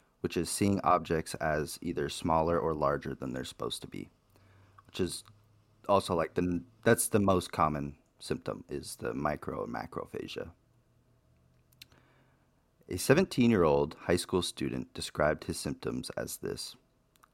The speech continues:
Objects around the room would change size as if someone was zooming in and out on a camera.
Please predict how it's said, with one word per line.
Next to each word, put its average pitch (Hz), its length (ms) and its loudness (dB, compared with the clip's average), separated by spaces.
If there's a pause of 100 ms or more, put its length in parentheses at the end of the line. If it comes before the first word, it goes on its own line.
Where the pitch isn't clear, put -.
(520)
Objects 90 440 2
around 82 300 2
the 80 80 0
room 73 240 0
would 73 200 -4
change 90 380 -2
size 65 400 0
as 73 180 -8
if 76 100 -6
someone 85 320 -2
was 71 140 -4
zooming 80 440 -2
in 98 340 -2
and 87 120 -6
out - 260 -4 (300)
on 76 80 -6
a - 60 -12
camera. 73 480 -8